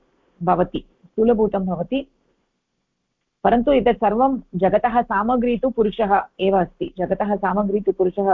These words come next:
अस्ति, पर-, ए-, परन्तु सर्वं क्रमेण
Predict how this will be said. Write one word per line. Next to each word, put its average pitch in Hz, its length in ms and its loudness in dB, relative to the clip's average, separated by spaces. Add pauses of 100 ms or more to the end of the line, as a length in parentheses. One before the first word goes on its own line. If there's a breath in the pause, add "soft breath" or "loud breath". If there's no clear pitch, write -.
अस्ति, 208 260 -4
पर-, 202 220 2
ए-, 196 220 0 (120)
परन्तु 220 320 0
सर्वं 254 320 2 (680)
क्रमेण 277 520 2